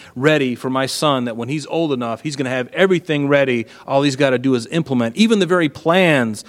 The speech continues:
of the temple were given to David by the Spirit, it says, which I think is really interesting. God gave him. And then when Solomon was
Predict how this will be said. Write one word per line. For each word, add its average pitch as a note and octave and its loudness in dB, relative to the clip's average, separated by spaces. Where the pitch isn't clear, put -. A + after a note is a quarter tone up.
of C3 -4
the B2+ -2
temple C#3 0
were A#2+ 0
given D3+ 0
to C3+ 0
David C3 2
by D3+ -2
the D3 -4
Spirit, D3+ -4
it F#2+ -10
says, F#2+ -12
which - -8
I A2+ -2
think A2 -8
is G2 -10
really G#2+ -4
interesting. G#2 -10
God B2 0
gave C3 2
him. G#2 -2
And B2+ 2
then D3 2
when B2+ 2
Solomon D3 2
was A#2 2